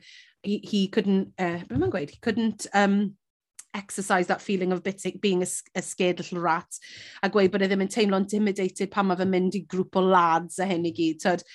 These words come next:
ma' fe'n dangos rhywbeth, um, ma'n dangos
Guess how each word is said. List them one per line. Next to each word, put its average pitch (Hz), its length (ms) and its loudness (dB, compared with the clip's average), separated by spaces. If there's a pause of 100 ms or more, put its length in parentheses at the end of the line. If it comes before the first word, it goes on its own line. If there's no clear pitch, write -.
(880)
ma' 247 200 4
fe'n 214 380 4 (580)
dangos 220 640 4 (180)
rhywbeth, 196 540 2 (100)
um, 185 380 4 (360)
ma'n 214 120 2
dangos 220 260 4